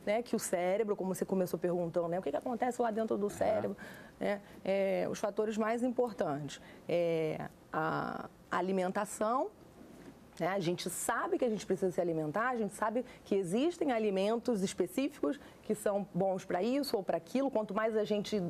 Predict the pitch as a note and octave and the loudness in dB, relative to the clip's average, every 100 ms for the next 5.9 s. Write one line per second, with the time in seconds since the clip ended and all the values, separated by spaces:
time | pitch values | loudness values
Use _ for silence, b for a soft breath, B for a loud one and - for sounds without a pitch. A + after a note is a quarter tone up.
0 | - - - G3+ E3+ G#3 B3+ - C4 - | -4 -6 0 0 2 0 0 0 -2 0
1 | G#3+ G3 - - A#3 A#3+ F#3+ G3+ E3 G#3+ | 0 2 0 -2 2 2 2 0 0 -2
2 | F#3+ G3+ B3+ C#4+ D#4 C#4 C4+ B3 A3 F#3+ | -2 -2 0 2 2 2 2 2 0 2
3 | G#3 B3+ C#4+ - - C3 - F#3+ F#3 F3+ | 2 2 0 -2 -4 -2 0 2 2 2
4 | F3 G3+ C4 C4+ C4+ - G3 F3+ F#3 F3+ | 2 2 4 2 0 0 2 4 2 -2
5 | B G2+ A#2+ F3 F3 F3 E3 E3 | B -4 0 2 2 4 2 0